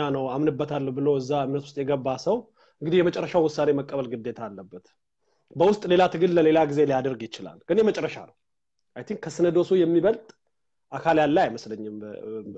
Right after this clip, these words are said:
በመንፈስ ቅዱስ የሚመራ ነው። እ፣ የመጨረሻው፣ እ፣ ወሳኝ ሰጪ ክፍል ነው። እ፣ ግን፣ እ፣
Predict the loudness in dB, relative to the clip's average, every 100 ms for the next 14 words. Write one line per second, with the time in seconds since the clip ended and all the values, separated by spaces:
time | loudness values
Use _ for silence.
0 | -10 -8 -8 -10 -10 -8 -4 -2 0 -2
1 | 0 -2 0 2 2 2 -2 -8 _ _
2 | -12 -10 -8 -4 -4 -4 -6 -6 -2 -2
3 | 0 0 0 -4 -6 _ _ _ _ _
4 | _ _ -14 -12 -12 -14 -18 -20 -20 -20
5 | _ -10 -8 -2 0 0 -4 -8 -10 -4
6 | -4 -6 -14 _ _ _ _ _ _ _
7 | -4 -4 -4 -10 -2 0 0 -2 -2